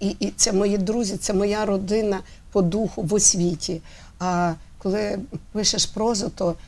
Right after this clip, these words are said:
мене мій видавець весь час намовляє, щоб я все-таки написала історію своєї родини і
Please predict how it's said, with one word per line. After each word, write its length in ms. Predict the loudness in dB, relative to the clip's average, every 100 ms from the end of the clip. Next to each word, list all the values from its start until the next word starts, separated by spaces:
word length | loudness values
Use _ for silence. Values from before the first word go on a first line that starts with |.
| -8
мене 220 | 2 4 6
мій 180 | 6
видавець 520 | 4 2 2 0 -2 -2
весь 200 | 0 0
час 260 | 0 -4 -8 -8 -6 0
намовляє, 640 | 4 6 4 2 0 2
щоб 220 | 0 0
я 120 | -2 -2
все-таки 480 | 0 -2 -2 -4
написала 580 | -4 -2 2 2 2 0 0
історію 440 | 0 0 -2 2
своєї 420 | 0 2 2 2
родини 480 | 2 0 0 -2 -2 -4
і 220 | -4